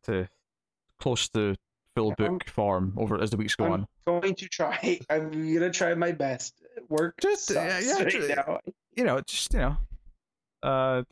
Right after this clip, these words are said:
Speaker 1: I'm sure you'll be fine. Just, uh,
Speaker 2: If, if, if I could read comics while I work out, it would make things
Speaker 1: Yeah.
Speaker 2: so much easier.
Speaker 1: If you get some
Speaker 2: So-,
Speaker 1: sort of,
Speaker 2: sorry,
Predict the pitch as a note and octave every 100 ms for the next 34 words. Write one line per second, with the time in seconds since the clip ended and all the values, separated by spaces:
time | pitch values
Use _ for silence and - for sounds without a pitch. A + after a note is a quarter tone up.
0 | - C#3+ - D3+ B2 - - B2+ - -
1 | G2 F2+ G#2 _ _ _ _ _ _ _
2 | G#3 A#3 C4 - - B3+ - G3 B3 -
3 | E4 D4 D4+ - - G#3+ A3 B3 A3 G#3
4 | G3 F#3+ F3 F3 E3+ C#3+ G#3 A3 - _
5 | _ _ _ _ F3+ F#3+ E3+ F#3 F#3 G3+
6 | F3+ - F3 D#3+ D3+ B2+ C3 C3 C3 _
7 | _ _ _ _ _ _ _ _ _ _
8 | _ _ _ F#3 A3+ A#3+ B3+ A3+ E3 C#3+